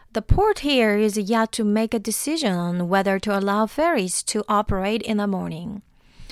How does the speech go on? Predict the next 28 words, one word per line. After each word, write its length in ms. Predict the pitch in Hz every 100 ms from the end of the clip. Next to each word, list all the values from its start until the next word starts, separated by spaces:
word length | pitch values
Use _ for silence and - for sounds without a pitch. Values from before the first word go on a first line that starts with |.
| - -
The 100 | 220
port 480 | - 330 359 403 -
here 280 | 330 214 214
is 200 | 247 233
yet 400 | 233 196 226 254
to 180 | - 285
make 400 | 220 202 226 262
a 60 | -
decision 560 | 302 - 277 247 240
on 360 | 233 226 208 180
whether 300 | 202 208 294
to 160 | - -
allow 560 | 285 247 208 190 180
ferries 720 | 170 - 180 165 - 214 233 208
to 120 | 233
operate 640 | 214 220 - 226 247 294 226
in 280 | 214 208
the 100 | 202
morning. 640 | 202 180 160 156 165 202 196 _ - - - - -
The 80 | 214
port, 640 | - 370 359 180 233 -
이곳의 340 | 220 202 202 233
항구, 560 | 294 330 240 196 247 185
the 100 | -
port 560 | - 381 381 180 -
here, 560 | - 202 170 147 170 247 185
이곳의 300 | 185 190 202
항구는 640 | 294 339 269 190 269